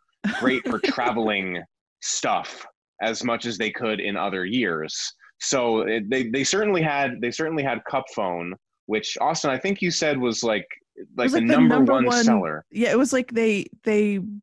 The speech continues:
Speaker 2: cornered the gift market in, in twenty nineteen. Like, they had one of the best-selling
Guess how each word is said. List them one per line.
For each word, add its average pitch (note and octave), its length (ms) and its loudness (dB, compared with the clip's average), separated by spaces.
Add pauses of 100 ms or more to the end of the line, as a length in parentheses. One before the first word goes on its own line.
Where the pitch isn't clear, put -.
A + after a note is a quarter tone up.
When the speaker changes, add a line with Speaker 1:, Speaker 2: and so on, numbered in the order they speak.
(440)
Speaker 2:
cornered C4 420 2
the A3 80 2
gift G3 360 0
market F3+ 440 0
in, E3+ 260 0
in E3 400 0
twenty E3+ 340 -2
nineteen. D3+ 680 -4
Like, D3+ 220 -2
they F3+ 340 0
had F#3+ 240 0
one F#3 160 2
of E3 140 0
the F3 80 2
best-selling F3 920 -2